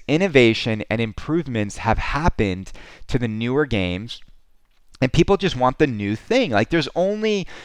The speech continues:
so many years you can get excited about playing Metallica or A C D C before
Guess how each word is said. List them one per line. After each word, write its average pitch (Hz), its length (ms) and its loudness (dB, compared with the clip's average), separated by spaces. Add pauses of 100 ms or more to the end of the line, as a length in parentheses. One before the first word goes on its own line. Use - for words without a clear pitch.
(100)
so - 420 0
many 170 240 4
years 90 840 0 (280)
you 135 180 2
can 143 180 0
get 127 160 8
excited 120 540 4
about 95 360 6
playing 104 380 -2
Metallica 117 760 2
or 104 240 4
A 110 160 0
C 113 200 -6
D 180 200 -2
C 120 380 0 (300)
before 151 380 0